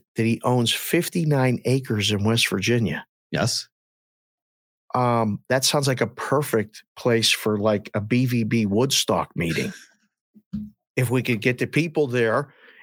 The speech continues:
Speaker 1: you can partake in whatever you'd like out on
Speaker 2: The
Speaker 1: Tyler's
Speaker 2: amount
Speaker 1: land.
Speaker 2: of waivers we're gonna have people sign for that would be insane. <laughs>
Speaker 1: Oh,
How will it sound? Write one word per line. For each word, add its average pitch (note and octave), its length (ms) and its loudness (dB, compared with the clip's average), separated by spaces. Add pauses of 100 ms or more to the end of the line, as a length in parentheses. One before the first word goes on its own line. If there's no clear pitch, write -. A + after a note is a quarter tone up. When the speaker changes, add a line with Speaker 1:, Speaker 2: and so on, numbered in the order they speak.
Speaker 1:
you B2+ 120 0
can A#2+ 140 0
partake D3 540 0
in C3 100 -2
whatever C#3+ 300 0
you'd B2+ 200 0
like C3 300 0
out B2 160 2
on B2 120 0
Speaker 2:
The - 60 -16
Speaker 1:
Tyler's C3+ 380 0
Speaker 2:
amount E3 220 2
Speaker 1:
land. C#3 140 -2
Speaker 2:
of B2 60 -4
waivers D#3+ 680 0 (200)
we're C3+ 140 0
gonna C3 160 0
have B2+ 200 4
people B2+ 220 0
sign A#2+ 520 2
for C3+ 100 -2
that C3+ 260 2
would B2+ 140 0
be A#2 180 2
insane. - 800 0
<laughs> - 40 -20 (1000)
Speaker 1:
Oh, G#2+ 340 0